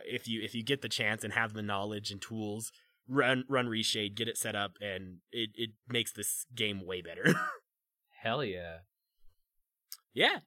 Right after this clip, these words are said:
Speaker 1: it's, it's an absolute wild ride. I, I recommend this game wholeheartedly. I'm gonna go back and finish it, which I don't say about a <laughs> lot of games in the bundle. Um, I, and I've still got, like, twenty hours to put into this damn game. <laughs>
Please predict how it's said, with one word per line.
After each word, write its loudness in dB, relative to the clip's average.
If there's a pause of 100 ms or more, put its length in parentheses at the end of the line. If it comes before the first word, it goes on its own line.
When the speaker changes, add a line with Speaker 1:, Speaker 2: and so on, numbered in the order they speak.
(100)
Speaker 1:
it's, 2 (400)
it's 2
an 8
absolute 12
wild 10
ride. 10
I, 8
I 6
recommend 6
this 0
game 4
wholeheartedly. 6
I'm 4
gonna 4
go 4
back 4
and 0
finish 2
it, 2
which 0
I 0
don't 0
say 4
about 4
a 6
<laughs> 6
lot 4
of 4
games 10
in 8
the 6
bundle. 10 (360)
Um, 8 (100)
I, 8
and 10
I've 8
still 4
got, 8 (140)
like, -2
twenty 4
hours 4
to -6
put -6
into -4
this -6
damn 0
game. 2
<laughs> -20